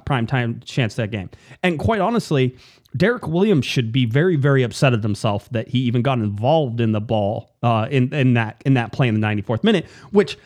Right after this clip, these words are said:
I think some Galaxy fans think are, um, are, I think is controversial, that that's a controversial call. And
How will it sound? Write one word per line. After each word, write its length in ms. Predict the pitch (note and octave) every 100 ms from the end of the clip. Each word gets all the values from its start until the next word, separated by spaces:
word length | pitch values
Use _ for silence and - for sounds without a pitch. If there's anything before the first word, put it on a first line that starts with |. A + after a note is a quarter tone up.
| -
I 80 | D#3
think 160 | D#3 -
some 240 | - G3
Galaxy 420 | E3 C#3 D#3 -
fans 440 | D3 D3+ D3 D3 -
think 280 | D3+ C3+ A#2+ -
are, 400 | B2+ A#2+ A#2 A2 - - _ _ _ _ _ _ _ _ _ _ -
um, 440 | C3 A#2+ A2 G#2 G2 - - - _ _
are, 320 | B2+ A#2+ A2+ -
I 80 | C3+
think 240 | C3 F#3
is 100 | C#3+
controversial, 640 | - D#3+ C3 B2 B2+ - G2+
that 100 | G2+
that's 140 | B2
a 20 |
controversial 520 | - D3 B2+ C3 C3 B2+
call. 360 | C3 C#3+ E3+ - _ -
And 120 | D#3